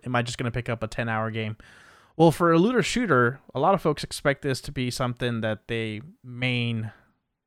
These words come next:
is their main game, spend hundreds of hours. Um, so far, they've told us that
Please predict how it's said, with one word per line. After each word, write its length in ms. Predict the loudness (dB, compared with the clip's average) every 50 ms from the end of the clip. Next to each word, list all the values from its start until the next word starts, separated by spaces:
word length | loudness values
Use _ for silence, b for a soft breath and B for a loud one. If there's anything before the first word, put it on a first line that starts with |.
| _ _ _ _
is 140 | -4 -2 -2
their 100 | -2 0
main 240 | 2 2 2 2
game, 420 | 2 2 0 0 0 -2 -6 -8 -10 _ _ _ _ _ _ _ _ _ _ _ _ _ _ _ _
spend 460 | -8 -2 0 2 2 2 0 -2 -4 -8 _
hundreds 260 | -2 -2 0 0 -2 -2
of 100 | -2 0
hours. 600 | 2 2 2 2 2 0 -2 -6 -10 -12 -14 b b b b b b b b b b b 0
Um, 180 | 0 0 0
so 180 | 2 2 2 4
far, 200 | 6 6 6 6
they've 180 | 6 4 4 4
told 240 | 4 4 4 4
us 220 | 2 2 2 0 0
that 280 | 0 2 2 2 0